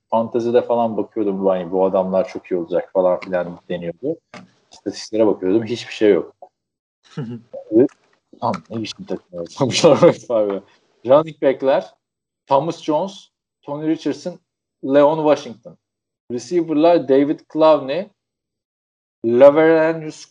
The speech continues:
Speaker 1: Coles, bu adam biraz
Speaker 2: Laveranues
Speaker 1: popülerdi.
Speaker 2: Coles'u biliyordum, evet.
Speaker 1: Jericho
Speaker 2: Gerçi ötekini de biliyorum.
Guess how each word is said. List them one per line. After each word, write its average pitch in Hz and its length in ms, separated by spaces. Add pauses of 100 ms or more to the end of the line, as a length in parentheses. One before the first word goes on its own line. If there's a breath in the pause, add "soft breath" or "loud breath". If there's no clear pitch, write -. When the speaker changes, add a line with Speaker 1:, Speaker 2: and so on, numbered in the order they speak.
Speaker 1:
Coles, 143 440
bu 127 200
adam 98 320 (280)
biraz 90 240
Speaker 2:
Laveranues 160 460
Speaker 1:
popülerdi. - 80
Speaker 2:
Coles'u 143 400
biliyordum, 123 380
evet. - 380 (360)
Speaker 1:
Jericho 165 200
Speaker 2:
Gerçi 185 120
ötekini 196 320
de 156 100
biliyorum. 117 240